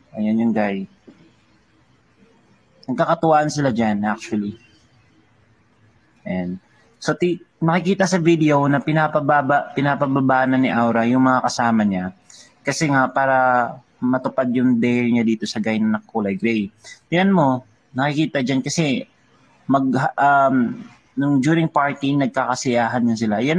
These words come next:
magkakakalala yan, oh. Kasama ni Aura yan yung guy na naka-white. Yan, nagka-, magkakasama yan. Ayan. Wala, okay, okay na okay yung pag-, pag-, pag-alis ng mga girls.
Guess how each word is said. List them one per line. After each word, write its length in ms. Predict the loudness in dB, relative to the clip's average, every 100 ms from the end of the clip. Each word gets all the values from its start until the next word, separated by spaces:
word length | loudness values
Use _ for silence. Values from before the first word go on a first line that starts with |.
| 0
magkakakalala 560 | 0 0 0 0 2
yan, 240 | 0 2 0
oh. 80 | -4 _ _ _ _ _
Kasama 320 | -4 -2 0
ni 160 | 2 2
Aura 240 | 2 2
yan 240 | 0 0 0
yung 160 | 0
guy 160 | 0 0
na 160 | 0 -2
naka-white. 600 | -4 -4 -2 -2 -4 -8 _ _ _ _ _ _ _
Yan, 320 | -6 -2 -2
nagka-, 240 | -2 -6 -6
magkakasama 640 | -4 -4 -4 -4 -4 -2
yan. 320 | -2 -2 -4 -8 _ _ _ _ _ _ _ _ _ _ _ _ _ _ _ _ _ _ -20 -20 -20 _ -20 _ _ _ _ _ _ _ -20 -20 _ _ _ _
Ayan. 400 | -8 -6 -6 -8 -12 _ _ _ _ _ _
Wala, 240 | -4 -2 0
okay, 320 | 0 0 0
okay 260 | 0 0 0
na 160 | 2 2
okay 240 | 2 0
yung 160 | 0 -2
pag-, 240 | -4 -6
pag-, 240 | -6 -8 -6
pag-alis 400 | -4 -2 -2 -4
ng 140 | -2 0
mga 180 | 0 0
girls. 560 | 0 0 0 -4 -10